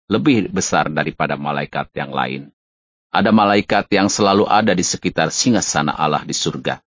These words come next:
Yang lain tugasnya jagain dan tolongin manusia.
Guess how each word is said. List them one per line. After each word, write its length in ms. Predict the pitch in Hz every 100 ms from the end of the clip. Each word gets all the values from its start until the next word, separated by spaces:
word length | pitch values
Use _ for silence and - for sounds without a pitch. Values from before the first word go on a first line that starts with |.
| _ _ _ _
Yang 200 | 76 73
lain 240 | 80 110 113
tugasnya 500 | 101 90 87 - 87 90
jagain 560 | 90 80 80 82 87 -
dan 240 | 87 92
tolongin 400 | 107 107 113 80
manusia. 640 | 76 71 67 - 73 67